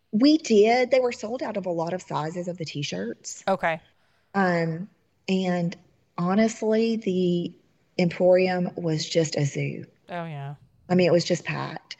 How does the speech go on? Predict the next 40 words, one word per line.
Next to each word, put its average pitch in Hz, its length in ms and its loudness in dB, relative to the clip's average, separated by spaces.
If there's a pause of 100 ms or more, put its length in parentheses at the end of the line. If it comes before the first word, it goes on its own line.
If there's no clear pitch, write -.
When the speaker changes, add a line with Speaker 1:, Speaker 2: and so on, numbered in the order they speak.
(560)
Speaker 1:
And 170 220 2
Speaker 2:
Mm-hmm. 160 40 -8
Speaker 1:
so 170 560 4
I 170 140 -2
decided 165 580 -4
that 156 80 -8
there 165 100 -6
was 160 140 -6
probably 196 440 -6
not 170 200 -4 (100)
anything 160 920 2 (340)
that 170 140 4
I 160 60 2
was 151 200 -2
worth, 156 320 0 (160)
that 170 220 0
was 156 120 -4
worth 151 280 2
risking 151 400 0
life 147 340 -4
or 147 60 0
limb 135 380 -4 (300)
to 170 100 4
get. - 420 -2 (300)
<laughs> - 280 -14
Speaker 2:
I 196 120 4
mean, 240 220 2
in 202 340 0
my 180 240 2
opinion, 311 600 0
there 160 220 -2
wasn't. 151 680 -4 (140)
Speaker 1:
Yeah. 165 300 2
Speaker 2:
Um, 170 180 -6
but 175 640 -2
yeah, 165 180 2 (100)
it, 214 320 -2
yeah, 185 180 2
it's - 180 -6
crazy. 160 520 -8